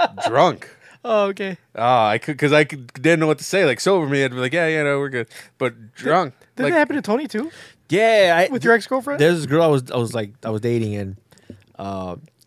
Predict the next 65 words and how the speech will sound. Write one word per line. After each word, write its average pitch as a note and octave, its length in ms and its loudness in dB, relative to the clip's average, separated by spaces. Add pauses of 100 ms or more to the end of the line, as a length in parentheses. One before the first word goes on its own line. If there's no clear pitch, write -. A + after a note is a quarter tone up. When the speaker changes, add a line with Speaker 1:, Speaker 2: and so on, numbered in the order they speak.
(140)
Speaker 3:
she - 180 -8
was A#2+ 160 -4
like, A2 100 -4
"Oh, C#3 160 2
what C3 120 -2
are - 20 0
you B2 60 -2
doing, B2+ 220 0
like, G#2 280 -8
this, - 460 -14
this G#2 140 -16
Friday G#2 340 -6
or F#2+ 40 -6
whatever?" F#2 260 -8
Like, F#2 120 -10
"Oh, A2+ 80 -4
I G#2+ 160 -4
ain't G2+ 100 -10
doing F#2+ 140 -14
shit." F#2+ 280 -14
He's - 140 -16
like, A2+ 120 -12
"Oh, D#3 160 -2
we C#3+ 100 -6
should C3 140 -10
go A2+ 120 -2
out." A2+ 260 -4
So A2 120 -14
we'd G#2+ 120 -10
go G#2 140 -4
out. G2 280 -8 (720)
I'm A2 120 -14
like, G2+ 160 -10
"Oh, B2+ 320 -2
like, G#2+ 240 -8
uh, G2 400 -8 (240)
like, G2+ 100 -16
is G2 100 -16
it G#2+ 60 -14
cool A#2+ 140 -6
if - 80 -12
I G#2 60 -8
spend G2+ 260 -12
the G#2 40 -10
night?" A#2 220 -8 (460)
I'm G2+ 100 -18
like, - 200 -14 (280)
"Hey, E3 140 -14
it's D#3+ 120 -16
cool C3+ 200 -10
if - 80 -16
you C3 60 -12
wanna A#2+ 80 -10
spend A2+ 180 -10
the - 20 -10
night." G#2+ 220 -12 (420)
You A2 80 -16
know, F#2 200 -12 (100)
obviously A2 320 -6
you G2+ 40 -8
know G2+ 60 -8
what's F#2 140 -12
gonna F2+ 200 -14
happen. A2+ 440 -8
Speaker 2:
<laughs> - 40 -20